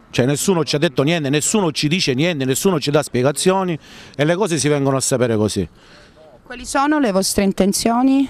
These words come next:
Speaker 2: eh, le, quindi le prossime mosse che volete mettere in atto?
Speaker 1: Allora, intanto ci stiamo, stiamo organizzando una sorta di comitato dove si è, l'intento è quello di raccogliere quante più firme possibili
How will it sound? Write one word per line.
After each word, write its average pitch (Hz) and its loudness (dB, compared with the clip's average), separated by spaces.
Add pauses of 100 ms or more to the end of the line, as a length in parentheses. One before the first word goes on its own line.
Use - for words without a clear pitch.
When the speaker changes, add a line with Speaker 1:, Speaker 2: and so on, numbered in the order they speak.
(100)
Speaker 2:
eh, 185 0
le, 180 -2
quindi 180 0
le 185 0
prossime 190 0
mosse 190 0
che 180 0
volete 185 0
mettere 185 -2
in 185 0
atto? 202 0 (380)
Speaker 1:
Allora, 117 2
intanto 139 2
ci - -8
stiamo, 117 0
stiamo 117 -2
organizzando 120 0
una 117 0
sorta 120 -2
di 113 0
comitato 117 0
dove 110 0
si 107 -4
è, 104 0
l'intento 104 0
è - 0
quello 107 -2
di 107 -2
raccogliere 110 -2
quante 123 0
più 127 -4
firme 123 -4
possibili 113 -4